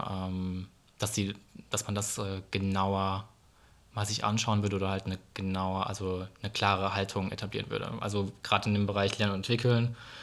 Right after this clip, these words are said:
oder auch so, äh, Weiterbildung ist nach wie vor ein starker Fokus auf,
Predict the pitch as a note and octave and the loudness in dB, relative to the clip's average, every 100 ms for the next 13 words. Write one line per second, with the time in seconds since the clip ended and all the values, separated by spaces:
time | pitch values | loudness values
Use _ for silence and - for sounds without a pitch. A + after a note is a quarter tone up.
0 | - - G#2 G2 F#2+ G2 G#2 - F#2+ - | -18 -6 0 0 2 0 -2 -2 -2 -4
1 | - G2+ G2+ G#2 G2+ G2+ G2+ G2 G2+ G2 | -4 0 2 2 2 2 2 2 0 0
2 | - - - - - - - - - - | -4 -10 -18 -20 -20 -20 -20 -20 -20 -20
3 | - - - - - - G#2+ G2 A2 - | -20 -20 -10 -10 -8 -4 0 0 0 0
4 | F#2+ G2 - F#2+ - G#2+ G#2 - G2+ - | 2 2 0 -2 -4 -6 -6 -4 -6 -4
5 | G2+ G2 - - - | -4 -4 -6 -8 -10